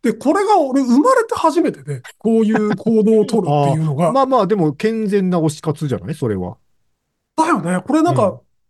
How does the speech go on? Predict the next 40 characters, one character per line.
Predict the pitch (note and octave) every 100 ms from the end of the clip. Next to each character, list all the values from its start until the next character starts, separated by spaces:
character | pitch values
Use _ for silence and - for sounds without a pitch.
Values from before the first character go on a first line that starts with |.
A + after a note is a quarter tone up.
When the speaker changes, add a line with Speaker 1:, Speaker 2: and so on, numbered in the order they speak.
| _ -
Speaker 1:
ち |
ゃ | D4
ん | D4+
と | D4+
し | -
た、 | C#4 C4+
そ | -
の、 | A#3+ A#3+ A#3+ G#3+
そ |
の | B3+
本 | C4+
当 | C4
健 | - C4+ B3+
全、 | C4
お | G#3+
金 | G#3 C4 C4
の |
か | B3+ F#3+ F#3
か | C4+
ら | C4+
な | F#3+
い、 | F#3 D3+
Speaker 2:
<laughs> | - D#3 B2+
Speaker 1:
健 | B3+ A3+
全 | D4 G3+
と | C4
し | -
た、 | - D4 F#3
Speaker 2:
健 | G3+ G#3+
全 | A3 A3+
な | G3+
推 | G3+
し |
活 | G3+ E3+
じ | C3
ゃ |
な |
い？ |
Speaker 1:
あ |
の、 | F2+